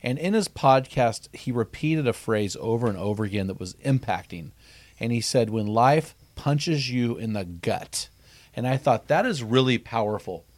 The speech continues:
So I, I just think for guys, we have to finish strong. We have to realize this.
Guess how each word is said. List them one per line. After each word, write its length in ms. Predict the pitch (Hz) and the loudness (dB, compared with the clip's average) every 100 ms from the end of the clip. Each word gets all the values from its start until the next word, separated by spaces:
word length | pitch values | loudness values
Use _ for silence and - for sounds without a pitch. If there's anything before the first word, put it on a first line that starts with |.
| - - | -20 0
So 140 | - 156 | 10 12
I, 220 | 165 156 | 12 6
I 40 | |
just 180 | 175 196 | 4 2
think 200 | 202 170 | 0 0
for 120 | 143 | 2
guys, 340 | 123 143 147 104 | 8 8 8 4
we 200 | 127 170 | 2 4
have 360 | 165 160 - - - | 4 2 0 -12 -2
to 120 | 127 | -2
finish 400 | - 160 165 165 | 0 0 2 2
strong. 580 | - 123 107 110 147 185 - _ - - | 0 0 0 0 -2 -6 -12 _ -20 0
We 140 | 131 | 4
have 160 | 202 233 | 6 4
to 80 | 214 | 2
realize 420 | 185 185 143 110 | 4 6 8 6
this. 360 | 120 82 - | 4 0 -4